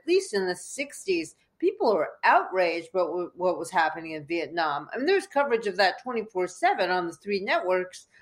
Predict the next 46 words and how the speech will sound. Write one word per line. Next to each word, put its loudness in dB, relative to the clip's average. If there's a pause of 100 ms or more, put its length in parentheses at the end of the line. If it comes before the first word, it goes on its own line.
(260)
I 0
mean, 2
I 2
was, 0
like, 2
little, 0
I, 4 (120)
I 2
came 0
in -2
sixty-eight -2
to -12
the -8
United -6
States, -6
but 2 (420)
I 2
just -12
remember, 0
like, 0
everyone 2
watching -2
the -6
news -2
in -6
my 0
family, -2
even -8
though -2
they -8
didn't -6
really 0
understand -4
it. -2 (280)
And 2
that 4
just -10
happened. 0
Soleimani's 0
death 0
was -4
just -6
like, 4
"Oh, 2
yeah, 6
another 0